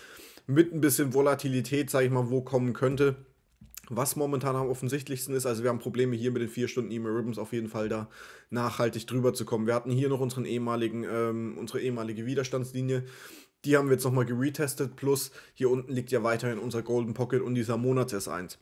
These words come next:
Was aber auch noch ein bisschen offensichtlicher ist, sag ich mal,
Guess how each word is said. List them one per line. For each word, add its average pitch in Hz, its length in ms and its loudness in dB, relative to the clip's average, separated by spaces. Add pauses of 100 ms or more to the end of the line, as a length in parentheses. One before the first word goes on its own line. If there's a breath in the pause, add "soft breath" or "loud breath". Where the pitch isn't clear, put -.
(720)
Was 123 260 0
aber 135 200 4
auch 123 180 0
noch 127 160 0
ein 127 80 0
bisschen 135 300 0
offensichtlicher 135 720 -2
ist, 127 140 -2
sag 127 140 0
ich 123 120 -6
mal, 127 180 -2